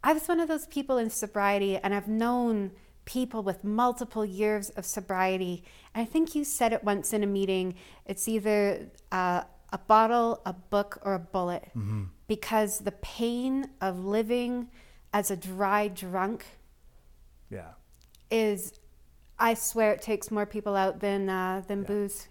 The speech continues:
Speaker 1: you know?
Speaker 2: I agree.
Speaker 1: It is so, there's just something in us,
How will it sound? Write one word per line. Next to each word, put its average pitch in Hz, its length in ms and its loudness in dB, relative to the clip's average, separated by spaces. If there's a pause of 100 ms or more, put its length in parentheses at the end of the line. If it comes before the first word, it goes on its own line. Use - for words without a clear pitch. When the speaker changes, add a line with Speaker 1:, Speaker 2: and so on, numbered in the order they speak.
(140)
Speaker 1:
you 208 120 -6
know? 208 240 -2 (240)
Speaker 2:
I 123 100 0
agree. 120 380 -2 (160)
Speaker 1:
It 214 260 0
is 214 280 2
so, 240 680 2 (720)
there's 240 180 0
just - 280 0
something 269 340 2
in 254 160 0
us, 277 340 -4